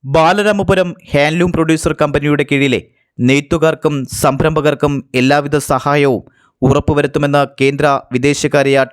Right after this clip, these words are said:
ടെക്സ്റ്റൈൽസ് വകുപ്പ് സഹമന്ത്രി പവിത്ര മാർഗരിറ്റ അഭിപ്രായപ്പെട്ടു. കമ്പനിക്ക് കീഴിലെ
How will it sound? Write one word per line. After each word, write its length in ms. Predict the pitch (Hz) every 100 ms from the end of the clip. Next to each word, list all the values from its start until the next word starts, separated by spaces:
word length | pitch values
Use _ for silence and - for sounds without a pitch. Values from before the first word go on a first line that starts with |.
| -
ടെക്സ്റ്റൈൽസ് 440 | 117 - 147 -
വകുപ്പ് 280 | 135 131 107 - _ _ _
സഹമന്ത്രി 640 | - 156 139 175 170 160 156 147
പവിത്ര 320 | - 131 135 160 147
മാർഗരിറ്റ 400 | 143 139 143 143 135 123 127
അഭിപ്രായപ്പെട്ടു. 680 | 131 120 123 110 - 95 139 - _ _ _ _
കമ്പനിക്ക് 480 | 180 180 214 220 220
കീഴിലെ 340 | 202 202 196